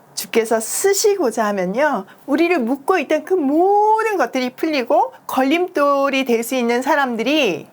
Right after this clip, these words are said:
입을 닫고 풀어주는 놀라운 역사가 일어나요. 그리고 주님을 태운, 그리고 주님을 태운 위대한 나귀가 될 수 있어요. 우리에게 필요한 것은요, 하나님의 주권을 깊이 인정하는 건 거예요.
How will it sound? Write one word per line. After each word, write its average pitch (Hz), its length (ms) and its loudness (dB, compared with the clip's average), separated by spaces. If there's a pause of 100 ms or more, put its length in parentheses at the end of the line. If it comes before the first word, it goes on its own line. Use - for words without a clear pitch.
(240)
입을 262 340 0
닫고 294 600 0
풀어주는 240 760 -2
놀라운 349 500 0
역사가 214 580 -2
일어나요. 208 680 -4 (260)
그리고 196 260 0
주님을 240 760 0
태운, 262 400 2 (260)
그리고 247 260 0
주님을 277 480 0
태운 254 380 0 (120)
위대한 381 640 2
나귀가 220 600 0
될 208 200 -2
수 233 140 -6
있어요. 127 640 -2 (240)
우리에게 220 720 0
필요한 311 360 0
것은요, 190 640 -4 (200)
하나님의 381 840 0
주권을 208 600 -2
깊이 262 380 -2
인정하는 208 580 0
건 156 180 -6
거예요. 53 180 -4